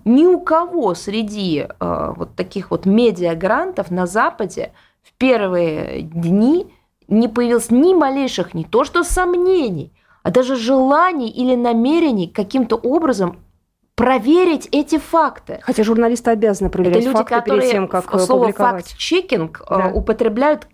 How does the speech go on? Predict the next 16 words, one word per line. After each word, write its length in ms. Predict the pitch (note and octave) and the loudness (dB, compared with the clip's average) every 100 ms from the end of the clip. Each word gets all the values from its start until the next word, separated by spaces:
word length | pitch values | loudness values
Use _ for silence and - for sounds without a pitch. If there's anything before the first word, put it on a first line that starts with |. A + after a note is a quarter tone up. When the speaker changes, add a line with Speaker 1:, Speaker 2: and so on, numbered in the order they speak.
| _ | _
Speaker 1:
каждый 560 | - D4 A#3+ F#3+ G#3+ | 0 0 0 -4 -6
день, 520 | G#3+ F#3 G3 G#3+ D#3 D#3+ | -6 -6 -2 0 0 -4
которые 540 | F#3 F3 A#3 A#3 A#3 - - | -4 0 2 4 0 -4 -14
придумывали 580 | - A3+ A3+ D4 C4+ B3 | -2 0 2 2 2 2
целые 480 | A3 - C4 C#4 A#3+ | -2 -2 0 2 0
международные 520 | G#3 G3 G3+ A#3+ A3 | -2 -2 -2 0 -2
механизмы, 680 | G3+ G3 G3+ G3+ E4 E4+ A3 | -4 -4 -2 0 0 0 -2
как 180 | A3+ G#3 | -4 -4
бороться 400 | F#3+ G#3+ B3 A3+ | -2 -2 -4 -10
с 60 | |
фейками. 520 | - A#3 G#3+ - D3+ - _ - - | -4 -2 -2 -6 -10 -12 _ -20 -8
Они 480 | - F#3+ B3 C4+ - | -2 2 2 0 -2
даже 840 | E3+ D#3+ - A#3+ D4+ E4 B3+ G3+ F#3+ | -12 -14 -2 2 4 2 0 -4 -4
не 180 | F#3+ | -4
задали 540 | F#3+ F#3+ B3+ C4 G#3 G3 | -4 0 0 0 -4 -6
себе 580 | F#3+ G3 F#3+ B3 G#3 | -6 -6 -2 0 0